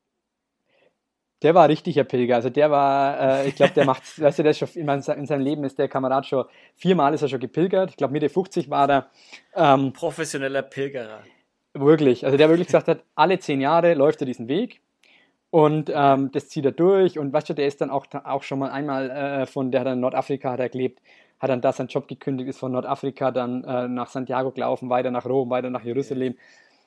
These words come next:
Speaker 1: Also
Speaker 2: Okay.
Speaker 1: ganz, weißt du, da bin ich
Speaker 2: Okay.
Speaker 1: ja Pilgeranfänger, ne? Das ist ja Profi.
Speaker 2: <laughs>
Speaker 1: Und der hat zu mir dann damals gesagt, weißt du,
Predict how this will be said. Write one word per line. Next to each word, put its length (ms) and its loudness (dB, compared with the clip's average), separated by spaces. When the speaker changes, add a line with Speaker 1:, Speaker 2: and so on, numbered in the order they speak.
Speaker 1:
Also 180 -2
Speaker 2:
Okay. 120 -2
Speaker 1:
ganz, 460 -4
weißt 180 4
du, 40 6
da 60 4
bin 140 -2
ich 100 -4
Speaker 2:
Okay. 80 2
Speaker 1:
ja 180 4
Pilgeranfänger, 840 -2
ne? 100 -4
Das 180 -2
ist 100 -8
ja 120 2
Profi. 480 -2
Speaker 2:
<laughs> 80 -18
Speaker 1:
Und 320 0
der 180 -2
hat 120 -4
zu 120 -10
mir 120 -2
dann 160 -4
damals 400 -4
gesagt, 520 -8
weißt 260 0
du, 320 2